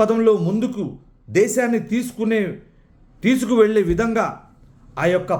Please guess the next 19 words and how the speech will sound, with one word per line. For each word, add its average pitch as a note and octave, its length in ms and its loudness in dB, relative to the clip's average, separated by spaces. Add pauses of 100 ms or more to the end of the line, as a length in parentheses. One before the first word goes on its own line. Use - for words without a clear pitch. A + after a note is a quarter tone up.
ప్రణాళికలు A#3 600 2 (100)
రూపొందించాలని, A3+ 840 2 (540)
ప్రజలకు B3+ 460 2 (140)
మేలు A3 320 2
చేసే C4 300 -2
విధంగా A#3+ 320 -2 (100)
చట్టాలను A#3 480 0 (840)
రూపొందించాలి. B3 760 2
కానీ G#3+ 180 0 (100)
లోక్సభలో, A3+ 500 0 (400)
రాజ్యసభలో A3 580 2 (120)
మరియు A3+ 240 4 (360)
ఏదైతే A#3+ 320 2 (120)
తమ A3 120 0 (100)
తమ A3 120 0
యొక్క A3 200 0 (120)
రాష్ట్రాల్లోని A3 560 0
అసెంబ్లీలలో A3 560 2 (960)
ప్రజలను C4 520 4